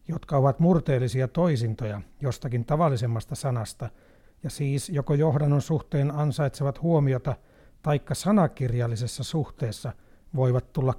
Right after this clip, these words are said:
korjuuseen. Tällaisen paikan nimien keruuehdotuksen teki ylioppilas Antti Lönnboom kotikielen seurassa vuonna tuhat kahdeksansataaseitsemänkymmentäkuusi. Suomessa elettiin kansallisuusaatteen vahvistumisen aikaa.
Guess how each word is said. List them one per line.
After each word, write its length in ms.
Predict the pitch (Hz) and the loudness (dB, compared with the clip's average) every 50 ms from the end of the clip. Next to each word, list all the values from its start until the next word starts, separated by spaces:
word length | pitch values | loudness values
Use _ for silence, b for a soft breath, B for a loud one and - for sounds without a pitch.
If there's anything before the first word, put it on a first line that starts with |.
| - | 0
korjuuseen. 920 | - 175 175 185 165 131 110 110 104 101 98 - - 113 98 - 110 - - - - _ _ _ _ b b b b b b b b b b b b b b b b - | 2 4 6 6 6 4 0 -2 -4 -6 -8 -10 -10 -10 -10 -10 -12 -12 -14 -18 -20 _ _ _ _ b b b b b b b b b b b b b b b b 2
Tällaisen 520 | - 165 185 196 170 156 135 123 143 131 | 4 6 8 8 8 6 6 4 4 4
paikan 420 | - 160 160 160 151 151 139 135 131 | 4 6 6 6 6 4 4 4 4
nimien 380 | 135 131 131 131 127 123 92 - - | 4 2 2 2 2 0 0 -2 -4
keruuehdotuksen 840 | - 160 156 143 143 131 131 131 123 127 131 120 - 117 - - 131 113 | 0 0 2 2 2 2 2 0 0 0 0 -2 -4 -4 -4 -4 -2 -2
teki 240 | 147 127 - 139 | -2 -4 -4 -2
ylioppilas 580 | 139 147 147 147 131 123 - - 135 131 120 - | 0 2 2 2 2 0 -2 -2 -2 -2 -2 -2
Antti 380 | 180 156 143 - - - 151 156 | -2 -2 -2 -2 -2 0 0 2
Lönnboom 500 | 165 170 160 143 123 113 104 104 104 107 b b b b b b b b | 4 4 4 4 2 0 -2 -4 -8 -10 b b b b b b b b
kotikielen 540 | - 160 151 131 151 123 - 139 123 131 127 | -2 -2 0 0 0 0 2 2 2 2 2
seurassa 580 | - - 156 147 143 120 117 110 - - 143 117 - - - | 2 2 2 2 2 2 0 -4 -6 -6 -6 -6 -6 -6 -4
vuonna 200 | 143 131 123 123 | -2 0 0 0
tuhat 240 | 113 135 131 123 - | 0 0 0 0 -2
kahdeksansataaseitsemänkymmentäkuusi. 1800 | - - 139 127 139 - - 143 120 - - 139 123 117 - 147 139 127 - 135 120 120 104 117 120 117 127 120 - - 156 147 131 113 - - 101 - b b b b b b b b b b b b b b b b b b b b b b b | -2 0 0 2 0 0 -2 -4 -6 -4 -2 -2 -2 0 0 0 0 0 0 -2 -2 -2 0 -2 -2 -2 -2 -4 -2 0 0 0 0 0 -2 -6 -12 -14 b b b b b b b b b b b b b b b b b b b b b b b
Suomessa 500 | - - - 165 165 160 147 - - 160 | -10 0 6 6 8 8 8 6 4 2
elettiin 460 | 147 147 147 143 - - - 147 143 131 | 2 4 4 2 2 2 2 2 2 4
kansallisuusaatteen 1120 | - 170 175 156 120 131 123 120 110 120 113 - 180 139 127 120 - - - 135 123 120 | 4 4 6 6 4 4 2 2 2 0 -2 -2 -2 -2 0 -2 -2 -2 0 0 2 2
vahvistumisen 680 | 135 135 110 123 117 - - - 120 117 101 120 123 127 | 2 2 2 2 0 -2 -2 -2 -2 0 0 0 0 0
aikaa. 540 | 143 143 139 127 - - - 113 107 101 | 2 2 2 2 0 -2 -6 -8 -8 -8